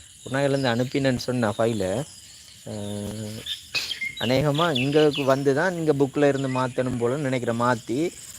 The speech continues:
அந்த இதைத்தான் நான் நினைக்கிறேன், திருப்பி ரீ ஆன்லைனுக்கு போடணும்னு நினைக்கிறேன். அப்படித்தான் வரணும் நான் யோசிக்கிறேன்.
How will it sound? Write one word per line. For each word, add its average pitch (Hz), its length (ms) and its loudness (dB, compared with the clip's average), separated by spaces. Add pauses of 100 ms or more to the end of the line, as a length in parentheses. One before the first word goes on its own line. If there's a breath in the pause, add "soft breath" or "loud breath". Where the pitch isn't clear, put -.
(160)
அந்த 135 520 6
இதைத்தான் 139 800 0
நான் 131 180 -2
நினைக்கிறேன், 131 460 0 (800)
திருப்பி 139 480 4
ரீ 131 300 4
ஆன்லைனுக்கு 123 500 2
போடணும்னு 117 340 2
நினைக்கிறேன். 101 380 -6 (1700)
அப்படித்தான் 123 600 -6
வரணும் 139 480 0 (160)
நான் 131 400 4
யோசிக்கிறேன். 113 460 2